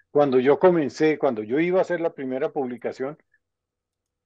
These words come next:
le invité a Hernández a que diera su punto de vista y él no dio ningún punto de vista. Y le dije, "El que, que usted no dé un punto de vista no quiere decir que yo no vaya a publicar esto".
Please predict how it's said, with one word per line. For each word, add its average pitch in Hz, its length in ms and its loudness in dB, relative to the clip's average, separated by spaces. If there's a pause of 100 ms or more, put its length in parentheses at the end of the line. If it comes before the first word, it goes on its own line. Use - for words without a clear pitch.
(140)
le 143 140 -10
invité 123 440 0
a 143 40 6
Hernández 160 580 2
a 135 100 0
que 123 160 0
diera 151 300 4
su 131 180 -10
punto 139 300 -4
de 139 80 2
vista 160 240 -2
y 127 100 0
él 123 120 -2
no 139 180 -4
dio 143 220 -2
ningún 143 380 -8
punto 156 300 -6
de 127 100 2
vista. 143 420 -10 (600)
Y 123 80 -6
le 113 140 0
dije, 143 280 0
"El 107 200 -6
que, - 220 -10
que 113 120 -8
usted 135 260 2
no 165 200 6
dé 190 80 6
un 190 100 0
punto 185 260 -2
de 143 60 4
vista 139 200 -2
no 139 100 -6
quiere 135 180 -6
decir 123 160 -10
que 131 160 0
yo 123 180 -2
no 123 120 0
vaya 117 220 -2
a 110 60 -14
publicar 101 440 -10
esto". - 320 -4